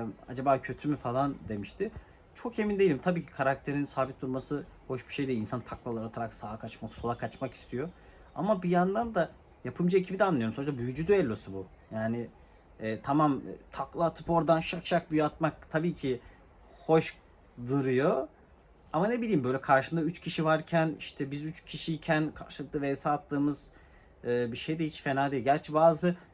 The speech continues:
dash büyüleri falan da var oyunda. Bakalım nasıl olacak.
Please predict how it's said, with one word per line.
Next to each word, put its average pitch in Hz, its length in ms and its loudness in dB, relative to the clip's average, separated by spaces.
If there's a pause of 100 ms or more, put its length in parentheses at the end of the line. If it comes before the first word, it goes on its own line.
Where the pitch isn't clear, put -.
(100)
dash 156 300 2
büyüleri 151 340 2
falan 147 340 2
da 147 100 4
var 113 120 2
oyunda. 113 480 -2 (720)
Bakalım 208 540 2
nasıl 226 260 0
olacak. 107 300 -2